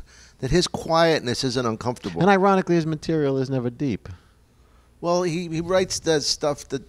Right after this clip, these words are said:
Speaker 1: you know, that's the way he, but I mean, he is
Speaker 2: Yeah.
Speaker 1: a deep
Speaker 2: I'm
Speaker 1: person,
Speaker 2: sure,
Speaker 1: you know.
Speaker 2: yeah, yeah.
Speaker 1: But, I mean,
Speaker 2: And
Speaker 1: I,
Speaker 2: that's the
Speaker 1: his,
Speaker 2: thing.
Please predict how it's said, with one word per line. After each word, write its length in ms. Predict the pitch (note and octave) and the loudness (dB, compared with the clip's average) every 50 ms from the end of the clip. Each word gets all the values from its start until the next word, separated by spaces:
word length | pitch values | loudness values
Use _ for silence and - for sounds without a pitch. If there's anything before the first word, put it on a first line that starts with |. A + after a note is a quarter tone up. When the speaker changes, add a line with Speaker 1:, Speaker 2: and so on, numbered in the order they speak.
| - G2+ | -12 -8
Speaker 1:
you 120 | A#2+ B2+ | -6 -4
know, 260 | B2 A2+ A2 G#2+ G#2+ | -2 -2 -2 -4 -4
that's 300 | G2+ G#2 D3 D#3 - - - | 0 0 0 0 0 -4 -6
the 80 | D#3+ | -4
way 240 | C#3+ A2 B2+ C#3+ B2+ | -2 -2 0 0 0
he, 80 | A#2+ - | -2 -4
but 260 | - G#2 A2+ C#3+ D3 | -6 -4 -2 -2 -2
I 40 | D3 | -2
mean, 160 | D3 D3 C#3+ | -2 -4 -4
he 220 | C3 C#3+ F#3 G3+ | -4 -2 0 2
is 100 | F#3 - | 2 4
Speaker 2:
Yeah. 200 | C4+ F3+ A2+ F3 C#3 | 4 4 2 2 0
Speaker 1:
a 60 | C3+ | -4
deep 300 | A#2 - E3 E3 D#3 - - - | -4 -2 -2 -2 -2 -4 -4 0
Speaker 2:
I'm 60 | D3+ | 0
Speaker 1:
person, 100 | G#3 A3 | 2 2
Speaker 2:
sure, 380 | G#3 - - - - - C3+ C3+ | 0 0 0 2 4 4 4 4
Speaker 1:
you 100 | C3+ E3+ | 4 4
know. 180 | G3+ G3+ F#3 C#3 | 2 2 2 2
Speaker 2:
yeah, 200 | G#2+ F#2+ F#2+ G2 G#2+ C3+ | 0 0 -2 -4 -6 -4
yeah. 280 | - G3 G3+ E3+ A2 G2 _ _ _ | -2 0 0 0 0 -2 _ _ _
Speaker 1:
But, 220 | - B2+ B2 A2 - - - | -4 -4 -4 -4 -6 -10 -12
I 60 | A2+ | -8
mean, 160 | B2 C3 C3 A#2+ | -6 -6 -4 0
Speaker 2:
And 80 | F3+ | 2
Speaker 1:
I, 40 | F#3+ | 4
Speaker 2:
that's 180 | G#3+ A3 G#3 - | 4 4 4 4
the 120 | - G3+ | 4 2
Speaker 1:
his, 80 | G3 - | 2 4
Speaker 2:
thing. 100 | - A3 | 4 4